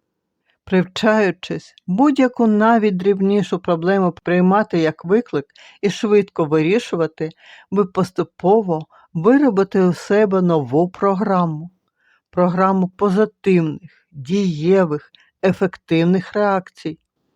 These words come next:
у будь-якій ситуації. І тоді ви зрозумієте,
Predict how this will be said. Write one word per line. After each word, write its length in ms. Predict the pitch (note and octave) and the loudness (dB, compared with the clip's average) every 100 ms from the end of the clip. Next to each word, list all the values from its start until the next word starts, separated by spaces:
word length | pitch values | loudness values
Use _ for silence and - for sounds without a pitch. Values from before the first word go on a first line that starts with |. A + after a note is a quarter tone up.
| _ _ _ | _ _ _
у 120 | F3+ D#3 | -2 -2
будь-якій 720 | C3 D#3 F#3+ F3+ F#3 F3+ E3+ | -2 0 0 -2 -6 -4 -10
ситуації. 960 | - D#3+ - D#3+ D#3 D3+ - - D#3+ E3+ _ _ _ _ _ _ _ _ - _ _ - | -8 -12 -4 -2 -2 -4 -10 -18 -16 -18 _ _ _ _ _ _ _ _ -20 _ _ -6
І 100 | E3 | -6
тоді 640 | - F3+ C#3+ F3+ G#3 A#3 _ | 0 -2 -2 -4 -4 -4 _
ви 260 | - D3 A3 | -10 0 0
зрозумієте, 1000 | A3+ G#3 F#3 F#3 F3 E3 D#3 D#3 - D#3+ | 2 0 2 2 2 0 -2 -4 -10 -16